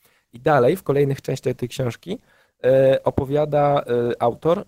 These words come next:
o nawykach, które mają całe organizacje, całe społeczeństwa i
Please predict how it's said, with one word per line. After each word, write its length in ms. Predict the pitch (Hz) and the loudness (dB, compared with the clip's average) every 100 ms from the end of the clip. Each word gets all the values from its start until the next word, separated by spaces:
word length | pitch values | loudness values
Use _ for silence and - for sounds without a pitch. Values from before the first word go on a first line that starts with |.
| - | -4
o 320 | 127 139 151 | 0 0 0
nawykach, 380 | 139 131 143 156 | -2 -2 -2 -4
które 240 | - 147 | -2 0
mają 220 | 143 147 147 | 2 2 0
całe 240 | 151 139 | -2 -2
organizacje, 880 | 135 131 135 127 135 139 - 117 95 | -2 -2 -2 -2 -4 -6 -10 -8 -8
całe 280 | - 117 120 | -6 -8 -10
społeczeństwa 1000 | - 127 131 143 143 143 - - 107 107 | -10 -8 -6 -4 -4 -6 -8 -2 -2 -2
i 280 | 120 127 | -6 -10